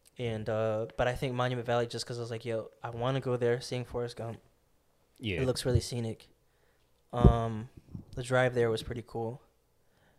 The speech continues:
Speaker 1: And I just never thought I was ever gonna go.
Speaker 2: Yeah.
Speaker 1: So being there and having <laughs> thought I was never gonna make it out there, just, like,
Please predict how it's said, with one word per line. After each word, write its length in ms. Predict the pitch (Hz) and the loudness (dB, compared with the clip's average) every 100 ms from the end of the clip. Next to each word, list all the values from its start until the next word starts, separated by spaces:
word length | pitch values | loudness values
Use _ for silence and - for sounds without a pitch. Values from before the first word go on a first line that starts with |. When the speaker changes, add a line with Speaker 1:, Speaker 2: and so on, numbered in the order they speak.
| _ _ _ _ _ _ _ | _ _ _ _ _ _ _
Speaker 1:
And 200 | 127 123 120 | -4 -2 0
I 60 | |
just 140 | 123 123 | 0 0
never 260 | 131 120 | 2 2
thought 280 | 117 131 127 | 0 0 2
I 60 | 113 | 2
was 160 | 110 | 2
ever 240 | - 113 110 | 0 -2 -4
gonna 180 | 104 107 | -8 -6
go. 240 | 117 - - - | -6 -6 -10 -8
Speaker 2:
Yeah. 280 | 110 87 73 - - - _ | -4 -2 -4 -8 -20 -20 _
Speaker 1:
So 180 | - 123 | -6 -6
being 380 | 123 135 139 143 | -2 2 2 4
there 260 | 131 123 117 | 4 2 0
and 140 | - 120 | -2 -2
having 540 | 127 127 123 120 117 | 2 2 2 0 0
<laughs> 60 | - | 2
thought 380 | 202 170 156 156 | 4 8 10 12
I 60 | |
was 140 | 165 165 | 10 10
never 220 | 165 160 | 6 6
gonna 200 | 147 131 | 4 4
make 200 | 139 143 | 2 4
it 80 | 135 | 4
out 140 | 123 | 4
there, 140 | 123 | 2
just, 180 | 120 123 | 0 -2
like, 260 | 123 113 | -2 -2